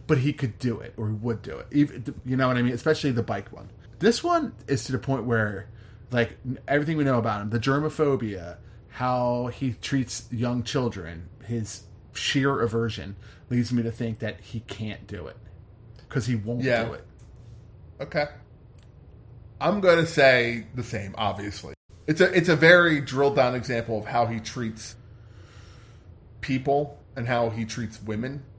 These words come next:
Speaker 2: in general. Like, he, he has a very strong distaste for some women. Like, you know, the way he went after Hillary Clinton, the way he went off,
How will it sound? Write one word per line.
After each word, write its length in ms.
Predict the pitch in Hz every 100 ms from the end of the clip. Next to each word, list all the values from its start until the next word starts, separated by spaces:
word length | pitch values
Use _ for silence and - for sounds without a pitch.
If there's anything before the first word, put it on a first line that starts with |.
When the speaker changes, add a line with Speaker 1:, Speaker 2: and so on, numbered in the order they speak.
| -
Speaker 2:
in 80 | 113
general. 320 | 107 104 143 147
Like, 100 | 151
he, 260 | 254 - - - -
he 120 | - 240
has 220 | 170 -
a 100 | 113
very 500 | 110 131 143 117 107
strong 280 | - 101 101
distaste 380 | 104 - 104
for 120 | 104 98
some 240 | 98 92
women. 240 | 80 78 - - -
Like, 300 | 139 139 -
you 120 | 160
know, 80 | 139
the 80 | 143
way 140 | 160
he 80 | 151
went 180 | 143 135
after 200 | 127 123
Hillary 280 | 127 110 101
Clinton, 460 | - 147 139 139
the 60 | 123
way 180 | 120 120
he 120 | 123
went 240 | 113 113 110
off, 280 | 107 -